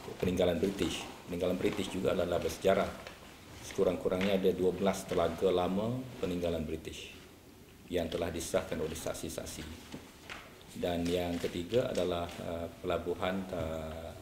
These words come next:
penghantaran, uh, hasil galian Kelantan, terutamanya besi, pada masa pentadbiran Jepun, ya. Uh, walaupun sekejap, dia telah gunakan Palembang sebagai port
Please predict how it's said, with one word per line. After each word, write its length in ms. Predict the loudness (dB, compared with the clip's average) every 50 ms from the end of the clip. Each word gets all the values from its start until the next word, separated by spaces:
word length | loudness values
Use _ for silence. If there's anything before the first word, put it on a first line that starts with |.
| -16 -16 -6 -4
penghantaran, 560 | -4 -2 -2 -2 -2 -2 0 0 0 0 -2 -4 -6 -8 -12 -14 -18 -18 -18 -18 -16 -16 -16 -14 -8 -6
uh, 760 | -4 -4 -2 -4 -4 -4 -6 -6 -6 -6 -6 -8 -8 -8 -8 -8 -6
hasil 320 | -6 -6 0 0 0 0
galian 400 | 2 2 2 4 4 2 2 0
Kelantan, 480 | 0 -2 -2 -2 0 0 0 0 0 -2
terutamanya 480 | -4 -4 -4 -2 -2 -2 0 0 0
besi, 320 | -2 -2 -4 -4 -6 -8 -8 -10 -10 -14 -16 -18 -18 -18 -18 -18 -20 -20 -20 -20 -20 -6 -2
pada 200 | 0 0 2 2 0
masa 480 | 0 -2 -2 -2 0 2 2 2 2 0 -2
pentadbiran 480 | -4 -2 -2 -2 -2 0 0 -2 -2
Jepun, 320 | -4 -6 -6 -6 -6 -6 -6 -6
ya. 100 | -8 -10 -12 -14 -16 -18 -18 -18 -18 -18 -18 -14 -12 -12 -12 -12 -12 -14 -16 -16 -14 -12 -12 -8 -4 -2
Uh, 160 | -2 0 0
walaupun 400 | 0 0 0 0 -2 -2 -4 -6
sekejap, 400 | -6 -6 -2 0 0 0 2 0
dia 80 | -2 0
telah 240 | 0 0 -2 -2 -2
gunakan 340 | -2 -4 -2 -2 -4 -4 -4 -2
Palembang 400 | -2 -2 -2 -2 -2 -2 -2 -4
sebagai 400 | -4 -4 -4 -4 -2 -4 -4 -4
port 240 | -4 -4 -4 -4